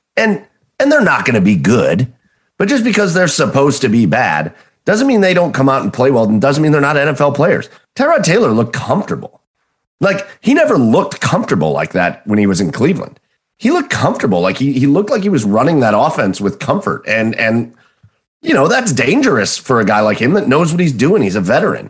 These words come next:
Uh, so a little credit to the Texans. Uh, I think they blocked well. I think they, they played an overall good game. And I think their defense is better than what anybody wants to give them credit for. Uh, having said that, you still won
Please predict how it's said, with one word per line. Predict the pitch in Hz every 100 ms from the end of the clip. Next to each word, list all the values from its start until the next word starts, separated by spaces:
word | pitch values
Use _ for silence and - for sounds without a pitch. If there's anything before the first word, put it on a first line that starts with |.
| _ _ _ -
Uh, | 120 127 131 131 - _ _ -
so | 190 208 202 - - _ -
a | 277
little | 339 226
credit | 151 135 131
to | 143
the | 117
Texans. | 113 113 - 202 202 139
Uh, | 127
I | 104 127
think | 147 143
they | 120
blocked | 90 101 139 -
well. | 196 208
I | 110
think | 123 123
they, | 117
they | 95 - 107 98
played | - 87 113 202
an | 147
overall | 117 135 127 117
good | 120
game. | 113 160
And | 262
I |
think | 262 277
their | 277 226
defense | 185 220 208 185
is | 170
better | 98 107 143
than | 123 131
what | 123
anybody | 131 123 123
wants | 123 110
to | 110
give | 117
them | 92
credit | 127 190 -
for. | 80 - _ _ _ -
Uh, | 120 120 120 120 - _ _ _ _ -
having | 220 151
said | 202 220
that, | 143 - - - _ _ _ _ _ _ _
you | 123
still | 156 190
won | 175 196 -